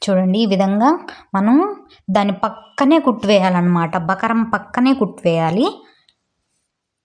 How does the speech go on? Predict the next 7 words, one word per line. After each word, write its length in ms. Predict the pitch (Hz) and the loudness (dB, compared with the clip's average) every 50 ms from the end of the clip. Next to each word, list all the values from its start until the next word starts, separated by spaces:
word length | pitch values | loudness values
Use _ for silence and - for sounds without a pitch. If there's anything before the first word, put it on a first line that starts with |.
| _ _ _ _ _ _ _ _ _ _ _ - | _ _ _ _ _ _ _ _ _ _ _ -4
బకరం 360 | 202 202 202 - 226 247 240 | -2 -2 0 0 0 2 2
మీద 200 | 233 220 214 208 | 2 2 2 2
అనేది 280 | 214 214 220 233 254 262 269 | 2 2 2 2 0 0 0
పడకుండా 680 | 233 226 208 202 - - 208 208 214 220 220 226 247 226 175 - - - - - _ _ _ 190 | -4 -4 -4 -6 -4 -2 0 0 2 2 2 2 2 0 0 -4 -10 -18 -20 -20 _ _ _ -2
దాని 240 | 185 208 202 202 180 - | 0 0 0 0 0 -2
పక్కనే 420 | 202 196 - - - - 262 262 262 | -4 -4 -4 -4 -2 0 2 2 2
వేసుకోవాలి. 720 | 240 208 196 185 - - - 180 170 165 160 165 170 208 | 2 2 0 -2 -2 -2 0 0 0 0 0 -2 0 2